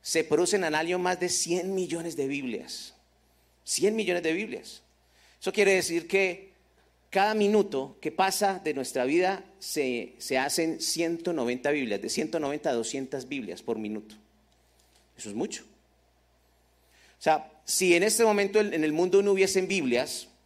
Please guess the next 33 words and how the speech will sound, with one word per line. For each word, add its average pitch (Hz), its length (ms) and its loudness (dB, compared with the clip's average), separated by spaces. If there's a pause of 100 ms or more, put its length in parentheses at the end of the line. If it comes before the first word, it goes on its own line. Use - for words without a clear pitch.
(340)
y 131 100 -8
quisiéramos 190 600 0
producir 156 580 0
Biblias 190 460 2
para 110 320 0
todas 190 260 6
las 175 140 0
personas 160 600 0
que 135 160 -2
hay 139 160 2
sobre 143 240 0
el 117 80 -4
planeta 120 380 -4
Tierra, 131 240 0
los 117 180 -4
siete 127 300 -2
punto 131 340 -6
cinco 131 440 -4 (360)
mil 135 140 -2
millones 131 340 0
de 110 120 0
personas 120 440 -4
que 104 140 -4
hay, 107 240 -6 (100)
los 107 140 -6
siete 110 200 -4
mil 131 160 -2
quinientos 151 460 -4
millones 117 360 -4
de 120 80 -6
personas 113 400 -6
que 123 120 -2
hay, 127 240 -4